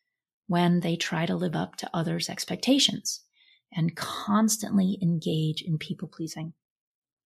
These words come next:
It's a topic that resonates with so many of us. So let's explore why this burden exists and the consequences it can have on our lives.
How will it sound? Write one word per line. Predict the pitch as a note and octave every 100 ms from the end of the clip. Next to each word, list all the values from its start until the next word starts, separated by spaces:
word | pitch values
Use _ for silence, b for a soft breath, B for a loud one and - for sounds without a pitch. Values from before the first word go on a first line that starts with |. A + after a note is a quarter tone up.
| _ _ _
It's | -
a | G3+
topic | - F#3+ G#3+ G#3
that | G#3+ -
resonates | F3+ F3 E3+ E3 - -
with | -
so | - - F3+ F3 F3 - -
many | D#3+ D#3+
of | D#3
us. | - - - _ _ _ _ -
So | - F3+
let's | G3+ E4+
explore | E4 - G#3 F#3+ F3+
why | E3 D#3+
this | D#3+ -
burden | - E3 D#3 E3
exists | D#3 - - E3 - - - - _ B B B -
and | E3+
the |
consequences | F3 - G3 F#3 G3+ - E3+ D#3+ D#3+ D#3 E3 - _
it | - G3+
can | F#3+
have | D#3+ F#3 D#3+ D#3 D#3 - _ _ E3
on | D#3+
our | D#3+ D#3+
lives. | A3+ A#3+ - -